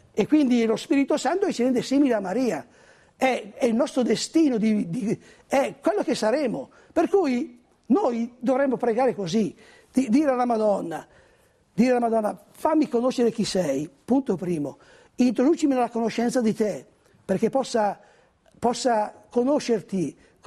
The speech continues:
possa amarti, possa seguirti, poi chiedere, "Rivestimi tu della tua santità, bellezza e grazia. Rivestimi della tua santità, della tua bellezza,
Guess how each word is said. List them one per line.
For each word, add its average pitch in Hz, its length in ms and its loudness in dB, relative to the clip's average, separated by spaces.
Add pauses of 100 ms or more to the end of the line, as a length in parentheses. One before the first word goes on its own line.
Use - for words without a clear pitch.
possa 240 340 0
amarti, 220 720 -4 (180)
possa 208 280 0
seguirti, 294 720 2
poi 247 240 -2
chiedere, 214 600 -2 (320)
"Rivestimi 233 840 0
tu 294 420 0 (1160)
della 196 240 -2
tua 262 180 -2
santità, 220 680 -2
bellezza 175 580 -2
e 156 60 -4
grazia. 151 680 -6 (1400)
Rivestimi 254 500 2
della 254 200 -4
tua 440 260 2
santità, 185 640 -4 (300)
della 196 240 -2
tua 330 200 0
bellezza, 247 680 -2